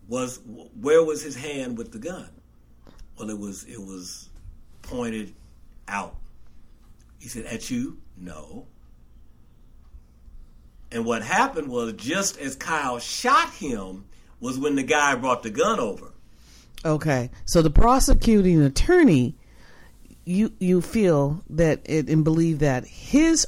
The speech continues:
Speaker 2: argument and his questioning, line of direct, uh, questioning, was directed to reveal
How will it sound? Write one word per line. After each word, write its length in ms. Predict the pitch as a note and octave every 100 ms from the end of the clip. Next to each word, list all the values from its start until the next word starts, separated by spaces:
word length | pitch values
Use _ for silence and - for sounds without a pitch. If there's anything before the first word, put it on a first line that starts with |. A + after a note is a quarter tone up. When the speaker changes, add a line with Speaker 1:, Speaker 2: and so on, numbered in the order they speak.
| -
Speaker 2:
argument 580 | A3+ A3+ G3 D3 C3 -
and 140 | D#3+
his 180 | D#3 D#3
questioning, 800 | - - C4+ C4+ - C#3+ B2 B2 - -
line 320 | F3 G3 G3
of 140 | F#3+ E3
direct, 440 | D#3+ D#3+ F3 - -
uh, 100 | D3+
questioning, 760 | - A3+ A#3 - D#3 C3+ B2+ C3+ - - -
was 240 | D#3+ F3 D#3
directed 600 | E3 D#3 G3+ A#3 G#3 E3
to 180 | - F3
reveal 840 | D3 D3+ C#3 F#3 A#3 F3 B2+ B2